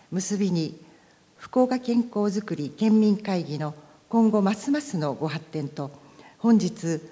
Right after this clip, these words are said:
ご参集の皆様のご多幸とご健勝をご祈念いたしまして、私の挨拶と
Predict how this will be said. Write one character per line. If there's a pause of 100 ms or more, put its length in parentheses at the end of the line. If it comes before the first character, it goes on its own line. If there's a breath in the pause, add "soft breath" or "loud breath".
(120)
ご
参
集
の
皆
様
の (320 loud breath)
ご
多
幸
と
ご
健
勝
を
ご
祈
念
い
た
し
ま
し
て、 (260 loud breath)
私
の
挨
拶
と